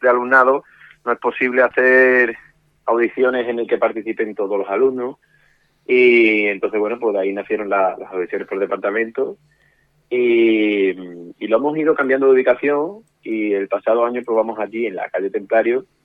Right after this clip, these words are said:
y nos gustó, nos gustó y vamos a, vamos a repetir. No, no quiere decir que lo hagamos ahí para siempre, pero bueno, nos gusta ponerlo en diferentes sitios de, del pueblo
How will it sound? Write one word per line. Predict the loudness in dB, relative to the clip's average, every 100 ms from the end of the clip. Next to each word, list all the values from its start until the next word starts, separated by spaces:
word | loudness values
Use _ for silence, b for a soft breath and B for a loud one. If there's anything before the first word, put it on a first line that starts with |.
| _
y | -10 -6
nos | -6
gustó, | -8 -8 -2 2 2 2 -2 -6
nos | -8
gustó | -6 -8 -2 0 2
y | 0
vamos | -2 -4
a, | -4 -4 -8 -12
vamos | -10 -6 -4
a |
repetir. | -4 -4 -4 -2 -2 -4
No, | -10 -14 -16 b b b -10
no |
quiere | 0 0
decir | 2
que | 0
lo |
hagamos | 2 0 0
ahí | -2
para | 2 0 2
siempre, | -2 -2 -4 -6 b b b _
pero | 4 6 6 6 6 4 4 2
bueno, | 2 0
nos | -2 -6
gusta | -8 -6 0 4 4 2 -2 -8
ponerlo | -14 -12 -10 -10
en | -12
diferentes | -16 -16 -16 -18
sitios | -18 -16 -2
de, | 2 2 0
del | -2 -4
pueblo | 2 2 2